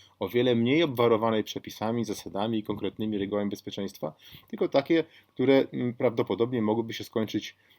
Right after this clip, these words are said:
jak historie typu „podtrzymaj mi piwo i popatrz”, nie? I to były ostatnie słowa, które powiedział, powiedziała. No może jak powiedziała, to by „podtrzymaj moją lampkę wina i popatrz”.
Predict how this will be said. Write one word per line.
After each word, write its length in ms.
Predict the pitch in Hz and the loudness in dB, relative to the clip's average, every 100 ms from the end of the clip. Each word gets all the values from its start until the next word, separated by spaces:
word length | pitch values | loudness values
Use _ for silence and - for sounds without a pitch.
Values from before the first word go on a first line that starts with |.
| _ | _
jak 160 | 110 - | 0 0
historie 420 | 104 - 107 107 | -8 0 2 2
typu 200 | 107 101 | 0 -6
„podtrzymaj 440 | 98 - 117 104 | -6 -4 -2 -2
mi 120 | 95 | -2
piwo 220 | - 101 101 | -4 -2 0
i 60 | |
popatrz”, 440 | 95 - - - - | -2 -8 -12 -14 -10
nie? 140 | - | -6
I 40 | |
to 160 | 123 113 | -4 -4
były 220 | 107 107 | -2 -2
ostatnie 360 | 95 - 95 104 | -2 -4 -6 -6
słowa, 260 | - 85 | -6 -6
które 240 | 90 92 90 | -6 -6 -10
powiedział, 420 | 87 71 - 101 - | -10 -14 -14 -20 -14
powiedziała. 520 | 87 82 - - - _ _ _ _ _ - - _ - - _ _ _ _ _ - - | -12 -10 -14 -18 -20 _ _ _ _ _ -20 -20 _ -20 -20 _ _ _ _ _ -16 -12
No 60 | 98 | -10
może 180 | 101 90 | -6 -8
jak 100 | - | -6
powiedziała, 420 | 92 87 98 98 | -4 0 2 2
to 80 | 90 | -2
by 100 | - | -10
„podtrzymaj 440 | - - 113 104 | -8 -4 -4 -4
moją 280 | 101 101 101 | -4 -4 -6
lampkę 560 | 113 104 101 - 107 92 | -6 -4 -4 -4 -6 -4
wina 300 | 98 98 92 | -6 -6 -6
i 120 | - | -8
popatrz”. 460 | - 87 73 - | -8 -8 -10 -12